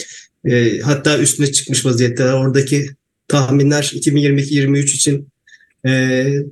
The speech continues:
daha altındaydı. İki bin yirmi iki çok iyi, e, bir, e, net kar açıklamış şirket, iki yüz on dokuz milyon T L civarı. E, iki bin yirmi üçte de hani o beklentini aşacak gibi görünüyorlar.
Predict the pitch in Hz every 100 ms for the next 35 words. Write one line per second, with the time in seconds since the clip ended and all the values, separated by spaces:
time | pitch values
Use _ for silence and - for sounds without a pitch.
0 | - 147 139 143 135 - 143 143 127 123
1 | 120 135 135 131 135 - 131 139 123 120
2 | - 117 113 123 117 - 135 120 120 123
3 | 123 123 131 123 - 117 113 120 131 120
4 | 117 139 131 135 123 123 127 123 123 117
5 | 117 120 120 120 120 113 143 185 - -
6 | - - _ _ - 127 127 127 131 139
7 | 135 151 151 151 147 160 139 175 185 135
8 | 139 139 147 139 139 135 147 135 151 135
9 | 120 113 117 113 113 143 -